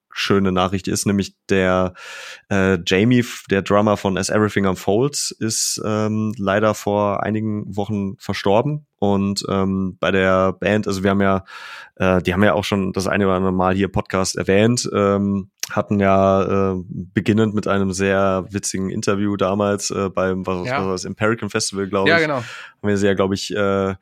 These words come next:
Speaker 1: kennen und lieben gelernt und, äh, über die Jahre immer wieder getroffen und ich arbeite, äh, ja mit denen ja auch zusammen und, ähm,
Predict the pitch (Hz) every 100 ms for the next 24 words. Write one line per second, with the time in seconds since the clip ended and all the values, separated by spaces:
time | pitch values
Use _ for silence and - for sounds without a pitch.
0 | _ - 123 117 98 113 120 113 104 104
1 | 110 117 - - 98 101 95 - 95 95
2 | 92 92 95 95 95 101 98 95 95 95
3 | 95 92 - 104 110 98 90 _ - -
4 | - 92 95 - 95 92 92 - 95 90
5 | 90 90 90 _ _ _ _ - 98 92
6 | 98 95 92 92 - 92 95 107 117 _
7 | - - _ - 98 95 95 - - 92
8 | 92 92 92 92